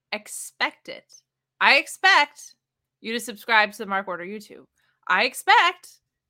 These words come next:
you to leave a like on this video so that people can find us in the algorithm. I expect you to go to pro wrestling tees dot com and whatever fucking,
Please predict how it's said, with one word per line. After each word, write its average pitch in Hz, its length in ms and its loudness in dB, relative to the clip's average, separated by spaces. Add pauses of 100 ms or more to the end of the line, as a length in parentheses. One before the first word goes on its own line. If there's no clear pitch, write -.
(100)
you 233 160 -6
to 330 80 -4
leave 269 180 -6
a 254 40 -4
like 247 240 -2
on 240 100 -2
this 226 160 -12
video 240 300 -6
so 208 140 -16
that 202 140 -8
people 190 200 -16
can 190 160 -18
find 185 200 -10
us 185 120 -14
in 180 60 -14
the 180 60 -10
algorithm. 180 580 -8 (360)
I 320 380 8
expect - 920 0 (280)
you 214 100 -10
to 214 80 -8
go 202 140 -4
to 175 80 -6
pro 165 260 -10
wrestling 330 400 -6
tees 349 280 -6
dot 392 260 0
com 285 580 0 (640)
and 208 100 -10
whatever 285 600 2 (340)
fucking, 311 440 -2